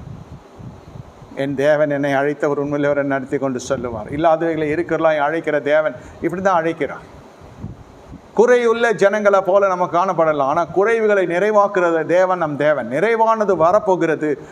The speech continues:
குறைவானது ஒழிய போகிறது. இதுவரை கண்டிராத இந்த மார்க்கதரிசி, இந்த சாமுவேல்,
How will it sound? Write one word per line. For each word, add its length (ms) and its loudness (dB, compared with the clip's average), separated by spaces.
குறைவானது 580 0
ஒழிய 240 -2
போகிறது. 380 -12
இதுவரை 480 2
கண்டிராத 720 2
இந்த 140 2
மார்க்கதரிசி, 960 0
இந்த 140 -4
சாமுவேல், 600 0